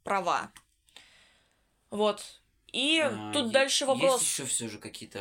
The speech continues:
Speaker 2: ещё вот прям такие вопросы?
Speaker 1: А, да, дальше вопрос,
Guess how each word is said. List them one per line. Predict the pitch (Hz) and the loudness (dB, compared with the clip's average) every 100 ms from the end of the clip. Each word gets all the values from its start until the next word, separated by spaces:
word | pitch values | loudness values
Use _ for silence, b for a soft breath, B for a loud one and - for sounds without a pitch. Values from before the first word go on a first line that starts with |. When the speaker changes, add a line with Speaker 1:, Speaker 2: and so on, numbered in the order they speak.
| 98 | -6
Speaker 2:
ещё | 101 - 113 98 | -6 -8 -10 -10
вот | 98 101 - | -14 -20 -16
прям | 104 104 | -14 -14
такие | - - | -18 -20
вопросы? | 101 107 95 - - - _ _ | -16 -14 -14 -16 -20 -20 _ _
Speaker 1:
А, | - 247 240 | -2 2 2
да, | 262 285 220 202 | 4 4 6 4
дальше | 196 285 330 330 | 2 2 2 2
вопрос, | 285 277 311 285 - | 2 4 2 4 0